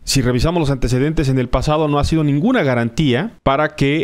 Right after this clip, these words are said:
electoralmente hablando, el Partido Revolucionario Institucional pudiera entrar en competencia, aun cuando fueran gobierno.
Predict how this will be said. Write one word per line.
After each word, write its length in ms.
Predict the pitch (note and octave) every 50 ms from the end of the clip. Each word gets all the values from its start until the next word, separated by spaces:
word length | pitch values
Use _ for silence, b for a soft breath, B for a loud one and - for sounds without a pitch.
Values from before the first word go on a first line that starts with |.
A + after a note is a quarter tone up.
| - C3
electoralmente 680 | B2+ B2+ - - D3 C#3 C#3 C#3 C#3 C3+ C3 B2+ D3+
hablando, 320 | C#3+ D3 C#3 C3+ C3+ D#3
el 80 | D#3 D3
Partido 680 | - A#2 A2+ - - B2 B2 B2 C3 B2+ B2+ C3 A2
Revolucionario 560 | A2 B2+ B2+ B2 B2 A#2+ - - A#2 B2 A#2+ B2
Institucional 600 | A2+ - C3 - C3+ A#2 C#3 C3+ C3 C3+ C3+ -
pudiera 300 | - C3+ B2 B2 A#2+ A#2+
entrar 300 | A#2 G#2+ - A2+ G#2+ A2
en 100 | G#2+ F#2+
competencia, 680 | G#2+ A2 G#2 B2 B2 - F3 G3 F#3 - - A2 G#2+
aun 300 | - - A2+ A#2 B2+ B2+
cuando 200 | - E3+ D#3 B2
fueran 300 | - B2 A#2 A2+ G#2+ G2+
gobierno. 520 | G2+ F#2+ G2 B2 D3+ D#3+ C3+ A2+ G2 F2+